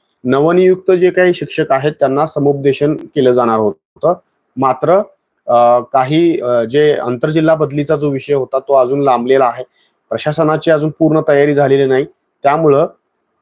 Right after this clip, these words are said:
अ, आता सव्वीस जूनला नवनियुक्त पवित्र पोर्टल मार्फत जे नवनियुक्त शिक्षक आलेले आहेत, अ, त्यांना त्या ठिकाणी नियुक्त ज्या आहेत त्या, अ, किंवा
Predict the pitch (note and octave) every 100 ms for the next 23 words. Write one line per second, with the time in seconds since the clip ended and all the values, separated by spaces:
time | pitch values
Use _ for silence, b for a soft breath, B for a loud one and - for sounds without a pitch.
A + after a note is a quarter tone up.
0 | - B2+ B2 A#2+ A#2+ A2+ E2 - _ _
1 | _ _ _ _ _ _ _ _ _ _
2 | _ _ _ b b A2+ - D#3 F3 F#3+
3 | - - D#3 C#3 F3+ G3+ E3 B2 C#3 F#3
4 | E3 A2+ A2 - _ _ _ - B2 C#3
5 | E3+ F#3 F3+ F3+ D#3 D#3 D#3 D#3+ E3+ E3
6 | D#3+ D#3+ - D3+ D#3+ C#3+ C#3+ D3+ C#3 D3+
7 | C#3+ - C#3 C3+ B2 A#2+ C#3 D#3+ _ _
8 | _ C3 B2+ B2 C#3 C#3+ E3 F3 - _
9 | _ - C#3+ C#3+ D3 D3+ C#3+ C#3+ C#3 C#3+
10 | C3+ B2 C3+ C#3 D3+ D3 - B2 A#2 A2+
11 | C#3 D#3+ G#3